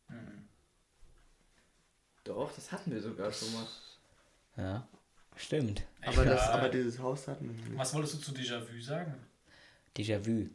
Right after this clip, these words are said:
Speaker 3: genau. Hatte ich auch da, wo du grad hier, äh, ein Abstrudern warst, da habe ich gesagt, Déjà-vu, ähm, ist mir mal vorgefallen. Ich weiß nicht, wann das war. Ich glaub, es war im, äh, November letzten Jahres.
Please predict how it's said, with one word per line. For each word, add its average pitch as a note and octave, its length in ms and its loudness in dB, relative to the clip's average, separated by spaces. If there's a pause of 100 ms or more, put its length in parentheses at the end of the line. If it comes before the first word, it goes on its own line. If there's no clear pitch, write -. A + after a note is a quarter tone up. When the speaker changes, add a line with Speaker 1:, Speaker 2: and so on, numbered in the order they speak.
(160)
Speaker 3:
genau. G2+ 400 2
Hatte G2+ 120 2
ich F#2+ 100 4
auch G2+ 160 4
da, F#2+ 200 0
wo F#2 60 -2
du F#2 60 0
grad F2+ 240 -4
hier, G2 160 -4
äh, F#2+ 380 -4
ein F#2+ 300 -4 (140)
Abstrudern G2 500 -2
warst, G2+ 300 0
da F2+ 120 -2 (120)
habe A2 200 -2
ich A2 100 -4
gesagt, G#2 320 0
Déjà-vu, G#2+ 540 4 (560)
ähm, A2 440 6 (200)
ist - 160 2
mir B2+ 180 8
mal A2 160 6
vorgefallen. A#2+ 800 4 (400)
Ich - 80 -18
weiß C3 180 4
nicht, C3 80 2
wann A2 100 2
das G#2+ 140 0
war. A2 140 6
Ich C3+ 80 0
glaub, - 160 0
es - 160 -4
war G#2 180 2
im, G#2+ 500 -2 (680)
äh, A2 200 2
November G#2+ 960 4
letzten A2+ 800 4
Jahres. G#2+ 960 4